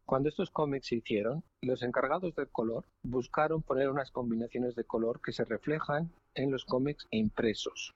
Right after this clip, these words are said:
no en otra cosa. Entonces no se puede, mm, tratar de, mm, averiguar adivinando cómo puede que hubieran sido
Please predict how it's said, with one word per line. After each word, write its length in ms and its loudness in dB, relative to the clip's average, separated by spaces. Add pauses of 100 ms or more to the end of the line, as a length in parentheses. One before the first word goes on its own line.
no 240 2
en 120 2
otra 240 -2
cosa. 380 -6 (180)
Entonces 440 4
no 160 4
se 120 -4
puede, 500 4 (240)
mm, 260 2 (100)
tratar 360 2
de, 200 4 (380)
mm, 360 0 (360)
averiguar 680 4 (280)
adivinando 840 2 (140)
cómo 400 2 (160)
puede 280 -4
que 120 -4
hubieran 320 -2
sido 400 -2